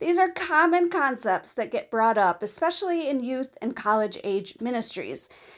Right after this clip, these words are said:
The point is, we are a witness to the work of Christ.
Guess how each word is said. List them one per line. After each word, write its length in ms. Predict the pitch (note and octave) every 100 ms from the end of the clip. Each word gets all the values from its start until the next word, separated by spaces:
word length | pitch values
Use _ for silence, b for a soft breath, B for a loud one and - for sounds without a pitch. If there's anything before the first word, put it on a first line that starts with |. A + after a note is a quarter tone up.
| B B
The 80 | A#3+
point 400 | F4 F#4+ A#4 C4+
is, 480 | A3+ G#3+ G#3+ A#3 C4 B B
we 460 | C4 C4 D4 D4+ D#4
are 160 | - G#3+
a 60 | G#3
witness 580 | A3+ - B3 B3+ - -
to 120 | A#3+
the 80 | G3+
work 240 | F#3 -
of 120 | -
Christ. 640 | - - - - - -